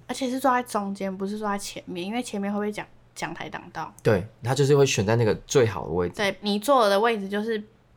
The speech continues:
Speaker 1: 笔记不管写在多角落，你都抄得到。
Speaker 2: 对，你知道那个，呃，这个社会有什么排序，然后有，有先后，那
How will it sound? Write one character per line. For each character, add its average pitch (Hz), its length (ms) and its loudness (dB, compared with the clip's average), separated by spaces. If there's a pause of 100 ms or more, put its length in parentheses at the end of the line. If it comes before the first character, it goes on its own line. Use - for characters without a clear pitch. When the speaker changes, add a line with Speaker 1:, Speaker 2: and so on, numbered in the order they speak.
(120)
Speaker 1:
笔 196 140 -4
记 220 140 -6
不 226 120 -8
管 214 180 2
写 190 200 -6
在 185 100 -4
多 175 220 -6
角 170 220 -2
落， 180 140 0
你 170 100 -2
都 175 100 -6
抄 175 300 0
得 - 80 -2
到。 - 320 -2
Speaker 2:
对， - 160 -4 (120)
你 127 80 -2
知 135 60 4
道 160 80 6
那 180 100 4
个， 120 280 4 (540)
呃， 110 600 4
这 190 120 4
个 165 100 8
社 156 280 6
会 160 200 8
有 107 160 6
什 104 120 -2
么 104 80 4
排 98 300 0
序， 110 380 0
然 101 120 0
后 120 180 6
有， 110 200 4
有 101 140 2
先 123 400 0
后， 120 340 2
那 123 100 2